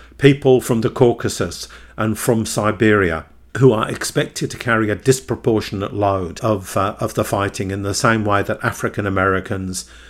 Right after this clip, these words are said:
have been, uh, expected to carry much of the fighting in Vietnam and on-, and onwards. And all of this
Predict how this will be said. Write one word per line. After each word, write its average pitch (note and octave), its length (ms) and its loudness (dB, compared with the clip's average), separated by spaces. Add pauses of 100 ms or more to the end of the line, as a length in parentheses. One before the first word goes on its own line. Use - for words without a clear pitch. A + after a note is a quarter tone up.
(160)
have A2 300 -4
been, G2+ 480 -4 (360)
uh, F#2+ 260 0
expected B2 580 0
to A2 80 -2
carry G2+ 340 2
much G#2+ 280 0
of G#2+ 120 0
the G#2 80 -4
fighting G2 460 -4
in F#2+ 160 -4
Vietnam G2 680 -2
and G2+ 160 -8
on-, G2 340 -6
and G#2+ 200 -6
onwards. G2 680 -8 (1120)
And F3 120 6
all G#3+ 300 8
of G3 120 4
this - 440 -2